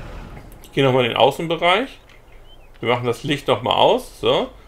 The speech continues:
Und dann würde ich sagen, äh, wir gucken mal eine Runde in den Shop.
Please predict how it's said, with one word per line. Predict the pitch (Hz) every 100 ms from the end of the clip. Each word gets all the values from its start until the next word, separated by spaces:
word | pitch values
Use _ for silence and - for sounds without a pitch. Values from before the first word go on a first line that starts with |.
| -
Und | -
dann | 160
würde | 156
ich | -
sagen, | 139 131 143
äh, | 127 135 127
wir | 131
gucken | 165 151
mal | 135
eine | 127
Runde | 139 127
in |
den | 110 110
Shop. | - 233